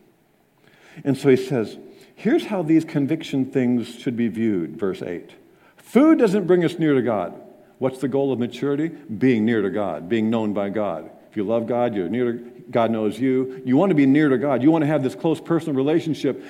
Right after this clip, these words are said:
He says, and food, and whatever you decide about this food issue is not going to determine if you're close to God or not.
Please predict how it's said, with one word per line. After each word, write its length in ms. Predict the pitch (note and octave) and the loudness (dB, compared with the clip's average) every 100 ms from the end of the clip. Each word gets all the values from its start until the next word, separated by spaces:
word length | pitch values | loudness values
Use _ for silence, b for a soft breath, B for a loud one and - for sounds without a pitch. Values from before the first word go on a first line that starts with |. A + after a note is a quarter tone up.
| B | B
He 80 | - | -2
says, 160 | C#3+ | 0
and 180 | - B2 | 0 -2
food, 540 | - - C4+ D#3 C3 - | -2 -2 4 4 4 0
and 140 | - | -2
whatever 260 | C3+ G3+ A3 | 2 4 2
you 80 | |
decide 380 | G#3 F#3 A3+ A#3 | 0 -2 -2 -2
about 180 | G3+ F#3 | 0 2
this 140 | F#3 | 0
food 200 | F3+ G#3+ | 0 -2
issue 280 | D3+ C3+ C#3 | 0 0 0
is 120 | B2 | 0
not 160 | G2+ B2+ | -2 -2
going 120 | C3+ | -2
to 60 | G#2 | -4
determine 340 | G2 A#2 G2 | -6 -6 -6
if 140 | G2 - | -6 -8
you're 80 | G2 | -10
close 260 | - F2+ | -8 -10
to 80 | - | -10
God 240 | G2 E2+ D#2 | -10 -10 -10
or 60 | |
not. 260 | D#2 D2+ | -14 -18